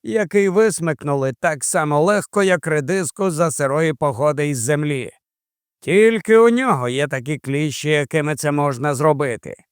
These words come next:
Або ж гляньте на це, як чисто пробито засувки. Джиммі ніколи не свердлить більш як один отвір. Так, я впевнений, це містер Валентайн.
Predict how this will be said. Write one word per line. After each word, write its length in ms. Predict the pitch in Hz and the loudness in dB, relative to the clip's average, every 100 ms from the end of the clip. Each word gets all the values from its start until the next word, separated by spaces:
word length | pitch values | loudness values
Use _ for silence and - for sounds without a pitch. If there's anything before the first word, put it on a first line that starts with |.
| _ _ _ - | _ _ _ -4
Або 420 | 131 160 254 247 | 2 4 2 0
ж 200 | 180 - _ | -6 -14 _
гляньте 760 | - 104 135 214 247 233 233 240 | -12 -4 0 2 2 0 2 2
на 220 | 226 214 | 2 0
це, 420 | - 233 226 - - _ | 2 2 2 0 -8 _
як 340 | 123 131 135 117 - | -6 0 0 -2 -6
чисто 560 | 214 233 - - 226 | -4 -2 -2 2 2
пробито 640 | - 185 139 165 175 180 151 | 4 2 4 0 2 2 2
засувки. 760 | 190 170 - 127 104 113 85 - _ _ _ _ - | 2 2 0 -6 -6 -10 -10 -12 _ _ _ _ -10
Джиммі 640 | 117 117 190 190 185 185 | -6 0 2 2 2 0
ніколи 680 | 185 185 175 - 214 156 120 | 2 0 -2 2 2 2 0
не 180 | 127 139 | -2 -4
свердлить 760 | - 135 143 135 202 202 160 139 | -2 0 0 0 0 0 -2 -4
більш 380 | 147 185 160 175 | 0 0 0 0
як 240 | 175 147 | 0 0
один 360 | 156 135 160 156 | 0 0 0 0
отвір. 500 | 135 - 110 - - _ _ _ _ _ | -2 -4 -8 -10 -14 _ _ _ _ _
Так, 400 | - 247 151 - - - - | -6 -2 -2 -4 -14 -20 -20
я 300 | - 202 233 | -8 0 2
впевнений, 800 | 214 156 240 208 123 110 110 113 - | 2 2 2 2 -2 -6 -6 -8 -4
це 360 | 165 190 220 220 | 0 2 2 2
містер 600 | 202 180 202 156 202 190 | 0 0 0 0 2 4
Валентайн. 840 | 190 196 139 127 117 135 107 90 | 4 4 4 -2 -2 -4 -4 -6